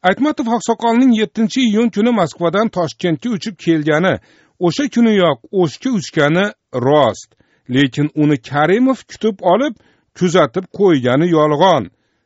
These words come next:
deydi tanishim. "Buni siz qayerdan bilasiz?" deyman, biroz g'ashim kelib. Ozod Sharafuddinovni yolg'onchiga chiqarganida kelmagan g'ashim.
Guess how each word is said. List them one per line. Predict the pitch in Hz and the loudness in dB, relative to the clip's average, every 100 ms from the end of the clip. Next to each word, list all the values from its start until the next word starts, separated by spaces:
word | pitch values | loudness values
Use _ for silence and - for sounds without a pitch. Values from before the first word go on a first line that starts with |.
| _ _ | _ _
deydi | 117 165 117 | -2 0 0
tanishim. | 98 139 139 - 82 _ _ _ _ _ _ - | -2 0 0 -4 -18 _ _ _ _ _ _ -8
"Buni | 120 123 113 | -2 0 -2
siz | 117 302 | -4 -6
qayerdan | 370 349 247 175 | -2 0 2 0
bilasiz?" | 170 143 113 104 - _ _ _ - | 0 -2 -4 -10 -16 _ _ _ -6
deyman, | 131 196 160 101 - _ _ 117 | -2 2 2 0 -6 _ _ -2
biroz | 165 202 117 | 2 2 0
g'ashim | 101 151 - 143 | -2 -2 -2 -6
kelib. | 113 90 - _ _ _ _ _ | -4 -8 -10 _ _ _ _ _
Ozod | 131 131 143 | 0 0 0
Sharafuddinovni | - 151 131 127 131 147 135 165 | -4 -4 -4 -4 -2 -2 -2 -2
yolg'onchiga | 131 127 135 127 135 | -2 0 -2 -4 -8
chiqarganida | 127 - 135 131 135 143 151 | -10 -4 -2 0 0 0 -2
kelmagan | - 147 151 120 101 87 | -2 0 0 0 -2 -6
g'ashim. | 87 90 - | -8 -12 -14